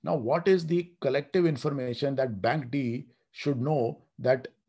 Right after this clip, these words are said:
uh, Bank A should know that there is a default to Bank D? Because Bank A is very happy. They are sitting in their A C environment and A C office saying the company is very good, they have been paid, updated, regardless of the fact, not knowing that the company has defaulted to Bank D.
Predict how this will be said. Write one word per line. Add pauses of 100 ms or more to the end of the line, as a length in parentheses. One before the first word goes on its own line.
uh,
Bank
A
should
know
that
there
is
a
default
to
Bank
D? (200)
Because
Bank
A
is
very
happy. (420)
They
are
sitting
in
their
A
C
environment
and
A
C
office (300)
saying
the
company
is
very
good,
they
have (220)
been
paid,
updated, (600)
regardless
of
the
fact,
not
knowing (260)
that
the
company
has
defaulted
to
Bank
D.